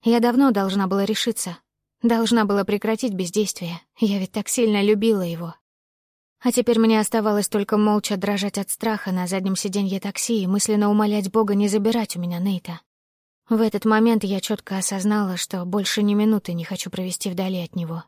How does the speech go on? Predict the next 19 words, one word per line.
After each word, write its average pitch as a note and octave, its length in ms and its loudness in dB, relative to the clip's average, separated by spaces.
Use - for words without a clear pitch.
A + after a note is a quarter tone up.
Я G#3 220 2
зажмурилась G3 680 0
и F#3 60 -6
повторяла: F3 640 -8
«Лишь G3+ 340 2
бы G#3 120 -2
успеть». - 540 -8
Водитель A#3 480 2
едва A3+ 340 4
успел A3 300 0
притормозить, A3+ 680 2
как - 220 -8
я F#3+ 160 -2
выскочила G3+ 480 0
из G3+ 100 -2
такси A3+ 340 -2
к G#3 60 0
знакомому G3 540 0
особняку, G3 640 -2